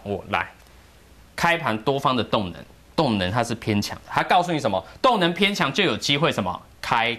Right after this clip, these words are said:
高走高。你从动能大师里面你可以得到这样的资讯。哦，你要先记起来，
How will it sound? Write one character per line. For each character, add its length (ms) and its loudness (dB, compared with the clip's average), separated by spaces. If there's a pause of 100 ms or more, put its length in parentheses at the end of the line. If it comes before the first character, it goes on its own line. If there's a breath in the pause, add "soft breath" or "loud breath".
高 380 2
走 320 -12
高。 260 0 (100)
你 140 2
从 280 0 (420)
动 160 2
能 120 2
大 180 2
师 140 -8
里 120 0
面 160 2
你 80 -2
可 120 -4
以 60 0
得 120 -2
到 120 2
这 120 -4
样 80 0
的 80 -4
资 240 -8
讯。 180 -8 (200)
哦， 100 2
你 80 4
要 100 2
先 160 0
记 200 -2
起 140 -2
来， 120 0